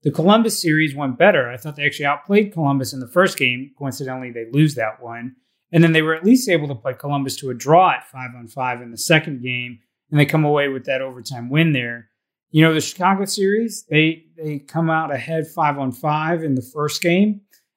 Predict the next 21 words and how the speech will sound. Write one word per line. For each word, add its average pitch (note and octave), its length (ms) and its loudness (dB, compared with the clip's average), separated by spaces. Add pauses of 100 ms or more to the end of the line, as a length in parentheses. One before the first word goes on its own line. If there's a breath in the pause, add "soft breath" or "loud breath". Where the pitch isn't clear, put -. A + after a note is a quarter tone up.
(140)
and C#3+ 120 4
then D3+ 120 6
get D3+ 120 2
absolutely D3+ 600 -4
waxed C#3+ 440 0
here D#3+ 140 -2
in D#3 60 -2
the D3 80 -4
second F#3 400 -4
game. B2 160 -6
In A#2+ 40 -12
fact, D3 300 0
that D#3 140 -2
was D3 120 -6
their C#3+ 140 -8
worst C#3 460 0
five-on-five D3 640 -2
game C#3+ 180 -6
of C3+ 60 -8
the B2 80 -10
season, D3+ 640 0